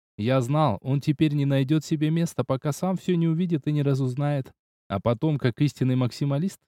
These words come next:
загорится вскрытием и начнет непрерывный, долгий и тщательный поиск кандидатов для взлома коробки.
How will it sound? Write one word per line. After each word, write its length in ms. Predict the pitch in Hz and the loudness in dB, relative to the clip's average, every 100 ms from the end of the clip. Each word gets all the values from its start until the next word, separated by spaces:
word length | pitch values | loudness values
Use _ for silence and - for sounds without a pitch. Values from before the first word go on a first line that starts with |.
| _ _ _ _ | _ _ _ _
загорится 600 | 104 110 143 175 214 - 185 | -2 0 2 2 0 0 -2
вскрытием 580 | - 185 202 165 156 | 0 -4 -2 -2 -2
и 160 | 139 123 | -4 -4
начнет 480 | 131 135 - 156 139 | -2 -2 -2 -4 -2
непрерывный, 680 | 139 - 135 160 175 107 90 | -4 0 2 2 2 0 -2
долгий 420 | 113 147 139 104 | 0 0 0 -4
и 160 | 113 110 | -4 -4
тщательный 540 | - 131 123 117 117 | 2 2 2 -2 -2
поиск 400 | 113 151 139 - | 0 2 2 0
кандидатов 640 | 135 117 120 131 143 98 | -4 -2 -2 -2 0 -2
для 180 | 90 104 | -2 -4
взлома 380 | 98 113 127 117 | -4 -4 -2 -2
коробки. 520 | - 117 107 - 104 | 0 0 -2 -6 -18